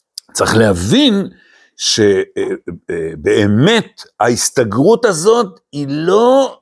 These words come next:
משימה, אה, אה, ל-, לכל החיים, והיא גם לא המטרה. אנחנו, להפך, אנחנו, אנחנו בנים של ריבונו של עולם, שהוא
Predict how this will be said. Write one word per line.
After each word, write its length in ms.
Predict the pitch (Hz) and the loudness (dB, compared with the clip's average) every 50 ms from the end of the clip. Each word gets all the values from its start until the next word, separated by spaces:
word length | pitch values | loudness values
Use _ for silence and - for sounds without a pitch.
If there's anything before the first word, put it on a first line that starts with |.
| _ | _
משימה, 800 | - 143 147 135 - - - 139 143 143 156 165 170 170 175 165 - - _ _ _ _ _ _ _ _ _ | -10 -8 -6 -6 -6 -4 -4 -2 -2 0 0 0 2 0 0 -2 -4 -10 _ _ _ _ _ _ _ _ _
אה, 160 | 117 113 113 110 - 117 | -2 0 0 -2 -2 -2
אה, 160 | 113 110 104 104 | -2 -2 0 0
ל-, 320 | 104 107 117 123 113 113 | -2 -2 -2 -2 -2 -2
לכל 220 | 110 - 160 151 143 | 0 0 0 0 0
החיים, 500 | 131 110 139 139 175 196 175 104 80 69 - _ _ _ _ _ _ _ _ _ _ | 0 -2 -2 -2 -2 -2 -6 -8 -10 -16 -20 _ _ _ _ _ _ _ _ _ _
והיא 280 | 78 95 117 117 107 95 | -4 -2 -2 -2 0 0
גם 280 | 90 135 139 139 135 131 | 2 2 2 2 2 0
לא 260 | 139 160 196 220 226 | 2 2 2 2 2
המטרה. 640 | 202 185 180 180 - 180 160 165 226 247 220 147 | 2 0 -2 0 0 -2 0 0 0 0 0 -2
אנחנו, 420 | 110 113 131 135 - - 156 151 151 147 143 | -4 -4 -6 -6 -6 -4 -4 -4 -4 -4 -4
להפך, 880 | 139 139 156 185 220 262 262 202 - - 277 262 240 165 - - - - - | -2 0 0 2 4 2 2 0 0 0 2 2 2 0 -4 -12 -14 -12 -10
אנחנו, 800 | 117 117 127 127 139 170 185 - - 190 190 196 202 208 190 - _ _ _ _ _ _ 101 | -10 -10 -10 -6 -4 -4 -4 -4 -6 -8 -6 -4 -4 -4 -4 -6 _ _ _ _ _ _ -4
אנחנו 600 | 113 135 156 190 190 - - 190 196 190 160 127 | -4 -2 0 -2 -2 -2 -2 0 0 0 2 2
בנים 500 | 113 160 160 165 170 190 208 220 220 202 | 0 0 0 0 -2 -2 -2 -2 -2 -2
של 160 | - - 196 | 0 0 2
ריבונו 380 | 180 180 175 160 175 190 208 190 | 2 2 2 2 0 -2 0 -2
של 140 | - 180 196 | 0 0 2
עולם, 360 | 185 180 185 196 214 214 160 | 0 2 2 2 2 2 0
שהוא 340 | - - 175 196 233 233 | 0 0 2 2 2 2